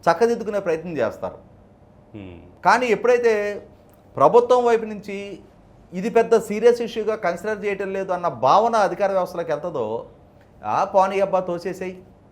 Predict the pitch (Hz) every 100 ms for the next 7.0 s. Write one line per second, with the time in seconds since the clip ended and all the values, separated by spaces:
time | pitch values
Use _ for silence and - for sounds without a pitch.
0 | - - _ _ _ _ - - 113 143
1 | 151 147 135 139 180 208 151 160 196 196
2 | 190 165 139 123 156 185 175 156 139 120
3 | 107 92 - - - - - 127 185 196
4 | 185 180 175 165 156 165 175 180 156 147
5 | 139 135 113 104 101 104 - - - 117
6 | 120 127 135 147 139 135 127 123 117 139